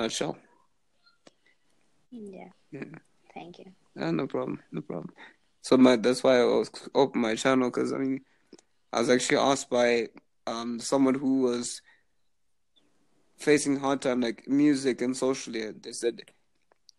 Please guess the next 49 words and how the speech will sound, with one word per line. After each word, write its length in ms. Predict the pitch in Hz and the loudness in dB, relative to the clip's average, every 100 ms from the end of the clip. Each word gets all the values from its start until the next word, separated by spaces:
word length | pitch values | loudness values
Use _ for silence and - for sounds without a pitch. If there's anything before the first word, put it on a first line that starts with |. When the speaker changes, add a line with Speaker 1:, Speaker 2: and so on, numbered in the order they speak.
| - | -12
Speaker 1:
"Can 220 | - 143 | -2 2
I 40 | 131 | 2
have 100 | 120 | 0
some 220 | 131 117 | -2 -2
advice?" 460 | 113 117 107 - - _ _ _ _ _ _ _ _ _ | -2 -4 -6 -10 -14 _ _ _ _ _ _ _ _ _
'Cause 140 | - 135 | -2 4
I 80 | 135 | 4
actually, 240 | 131 147 | 2 0
like, 200 | 135 131 | 0 -2
Speaker 2:
Mm. 160 | 208 185 | -10 -4
Speaker 1:
talk 260 | 156 143 | -2 -2
with 120 | 139 123 | -2 -4
a, 260 | 117 110 - | -4 -4 -6
a 60 | |
guru 560 | 139 143 143 139 123 117 - | -8 -4 0 0 0 -4 -4
on 200 | 127 127 | -2 0
this 140 | 127 | -2
podcast. 640 | - 117 120 117 127 - - _ _ _ _ - _ - | -4 -4 -2 -2 -2 -6 -16 _ _ _ _ -20 _ -8
If 80 | 117 | -6
you 100 | 113 | -2
just 160 | 120 110 | -2 0
Speaker 2:
Mm-hmm. 80 | |
Speaker 1:
look 120 | 131 131 | 2 2
up, 160 | 123 | 0
talk 220 | 139 139 | 2 2
to 120 | 139 120 | 0 -4
the 120 | 113 | -4
guru. 340 | 117 117 117 117 | 0 2 2 -2
She, 240 | - 123 | -4 -4
she 340 | - 127 123 - - - - _ - | -4 -2 -2 -4 -16 -20 -20 _ 4
is 220 | 139 127 | 6 4
big, 500 | - - 143 131 - | -2 8 8 8 0
big, 220 | 120 120 | 0 0
is, 380 | - 127 - - | 0 -2 -2 -6
she's 320 | - 127 131 - | -4 -4 -4 -4
massive 580 | 113 127 135 131 123 | 0 4 4 4 -2
help. 360 | - 131 160 - _ _ _ _ _ - | -4 0 0 -4 _ _ _ _ _ -6
There's, 160 | 127 | -4
like, 160 | 113 - | -4 -4
three 200 | 135 135 | 2 4
of 120 | 120 | 4
them 220 | 135 - - _ _ | 0 -2 -6 _ _
who 180 | 135 135 | -4 2
are, 120 | 127 | 4
who 220 | 123 131 120 | 4 2 2
I 220 | 113 104 | 0 -4
can 300 | - 120 113 | -4 -4 0
recommend 500 | 113 120 123 120 123 | -2 0 0 2 0
are 300 | 117 113 | 0 -2